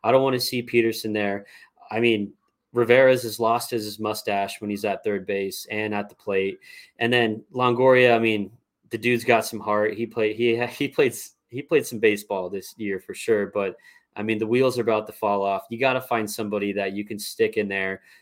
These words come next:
and develop over time who's gonna be there for a while. Um, starting pitching is the clearest one, guys. I mean, we just watched the postseason where we only had three starting pitchers. Um, I think next year we're gonna see, obviously, our two guys, Gallen and Kelly.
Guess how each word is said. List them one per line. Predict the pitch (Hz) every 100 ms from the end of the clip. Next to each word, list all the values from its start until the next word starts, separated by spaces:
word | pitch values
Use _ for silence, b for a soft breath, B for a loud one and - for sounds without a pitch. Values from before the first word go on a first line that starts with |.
| _
and | 101
develop | 104 107 107 107
over | 107 101
time | 101 98 95
who's | 98
gonna | - 101
be | 92 104
there | 101 95
for | - 90
a | 90
while. | 92 95 90 90 B B B _
Um, | 107 110 101 92 _ _ _ - -
starting | - 143 143
pitching | 143 131 131 113
is | 107 -
the | 107
clearest | - 113 104 104
one, | 98 92
guys. | 92 92 90
I | -
mean, | 107 104
we | 107 117
just | 120 - - _
watched | 117 113 113 -
the |
postseason | - 113 113 - 110 107 107 104 104 B B B B
where | 107 104 104
we | 107 113
only | 113
had | 123 120
three | 117
starting | 113 113 104
pitchers. | 95 95 92 85 - B B B
Um, | - 101 107
I |
think | 107 127
next | 117 123 -
year | 123 117
we're | 113
gonna | 113 107
see, | - 113 110 107 104 110 -
obviously, | 107 123 120 120 117 113 113 _
our | 98
two | - 117
guys, | 113 110 107 104 -
Gallen | 104 107 107 107
and | 104
Kelly. | 104 107 104 104 104